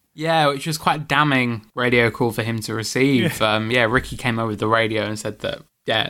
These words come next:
Speaker 1: at this pace, you're not gonna be in the, in the fight for the win. And, and then even when, uh, uh, uh, when, uh, Verstappen was closing up on Bottas after his pit stop, and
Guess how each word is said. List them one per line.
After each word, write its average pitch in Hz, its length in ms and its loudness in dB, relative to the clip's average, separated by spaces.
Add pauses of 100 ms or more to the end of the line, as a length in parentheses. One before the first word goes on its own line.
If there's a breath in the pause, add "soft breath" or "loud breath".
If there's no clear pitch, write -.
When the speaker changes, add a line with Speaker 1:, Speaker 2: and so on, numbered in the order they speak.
Speaker 1:
at 113 160 -6
this 110 180 2
pace, 110 300 -2
you're 120 80 0
not 110 160 0
gonna 104 160 -2
be 101 140 0
in 104 120 -2
the, 101 120 -4
in 104 80 -4
the 104 80 -4
fight 107 280 -4
for - 100 -20
the 110 80 -4
win. 110 340 2
And, 104 200 -8 (420 loud breath)
and 127 180 -2
then 135 160 2
even 127 340 0
when, 123 560 0
uh, 120 540 2 (760)
uh, - 40 -10
uh, 120 840 2
when, 117 300 0
uh, 117 140 2
Verstappen 127 480 -2
was 113 120 0
closing 117 360 0
up 113 180 0
on 113 260 0
Bottas 113 400 -4
after 113 200 -4
his 107 100 -6
pit - 240 0
stop, - 340 -4
and 110 160 -8